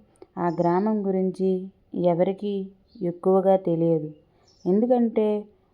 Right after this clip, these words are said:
అది ఒక కొండల మధ్య ఉండే చిన్న గ్రామం. ఒకరోజు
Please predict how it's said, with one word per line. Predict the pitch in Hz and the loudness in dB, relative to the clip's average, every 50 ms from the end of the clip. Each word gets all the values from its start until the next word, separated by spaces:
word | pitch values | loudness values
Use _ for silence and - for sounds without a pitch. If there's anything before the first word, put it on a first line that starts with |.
| _ - | _ -4
అది | 185 185 180 190 190 185 185 185 185 - _ _ _ _ _ - 196 | -2 0 2 2 2 2 0 -2 -6 -10 _ _ _ _ _ -8 -6
ఒక | 185 185 - 185 180 175 170 175 170 - _ _ - - | -4 2 2 2 2 2 0 -4 -8 -14 _ _ -8 -2
కొండల | - 185 180 190 208 220 233 | 0 2 2 4 4 4 4
మధ్య | 233 226 214 196 185 196 196 | 2 0 0 -2 -2 0 0
ఉండే | 185 185 185 180 175 175 175 175 170 175 175 - _ _ _ _ _ _ _ | 2 2 0 0 0 0 0 -2 -2 -4 -8 -12 _ _ _ _ _ _ _
చిన్న | - 190 175 180 185 185 | -4 -2 0 2 2 2
గ్రామం. | 175 175 170 165 165 165 165 151 151 - _ _ _ _ _ _ _ _ _ _ _ _ _ - | 2 2 2 2 2 0 -2 -2 -6 -10 _ _ _ _ _ _ _ _ _ _ _ _ _ -4
ఒకరోజు | 185 185 185 185 175 180 196 226 233 220 208 202 196 190 190 | -2 2 4 4 4 6 4 4 4 2 0 0 -2 -4 -6